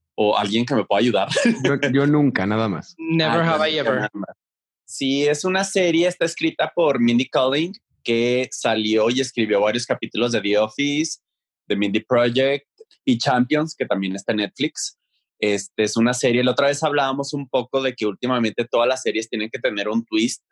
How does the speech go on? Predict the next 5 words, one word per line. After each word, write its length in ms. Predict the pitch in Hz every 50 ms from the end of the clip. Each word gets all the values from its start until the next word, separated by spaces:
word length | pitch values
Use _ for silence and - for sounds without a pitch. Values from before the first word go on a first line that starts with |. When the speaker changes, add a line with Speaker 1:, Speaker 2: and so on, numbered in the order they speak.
| - _
Speaker 1:
o 80 | -
sea, 480 | - - 101 95 90 87 85 82 82 - _ _ _ _ _ _ _
son 560 | - - - 117 110 107 107 107 110 107 110 - _ _ _
o 120 | 131 120
con 560 | 117 131 120 117 113 110 110 107 107 101 90